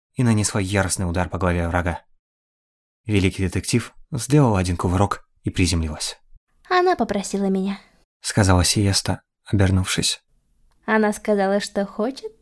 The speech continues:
Speaker 2: чтобы я спасла тебя».
Speaker 1: «Нацунаки?»
Speaker 2: «Да. Я планировала оставить всё на неё, но раз она меня умоляла,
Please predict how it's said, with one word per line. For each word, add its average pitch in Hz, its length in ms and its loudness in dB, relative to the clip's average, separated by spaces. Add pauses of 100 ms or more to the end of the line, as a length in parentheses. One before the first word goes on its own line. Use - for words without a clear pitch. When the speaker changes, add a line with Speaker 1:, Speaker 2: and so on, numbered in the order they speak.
(300)
Speaker 2:
чтобы 294 380 -2
я 254 180 2
спасла 220 440 -4
тебя». 208 380 -4 (200)
Speaker 1:
«Нацунаки?» 107 960 2 (880)
Speaker 2:
«Да. 262 280 4 (1300)
Я 349 140 2
планировала 254 520 2
оставить 226 400 -2
всё - 120 -4
на 226 100 0
неё, 233 380 0
но 262 200 0
раз 220 360 -2
она 208 400 0 (840)
меня 202 340 6
умоляла, 196 640 0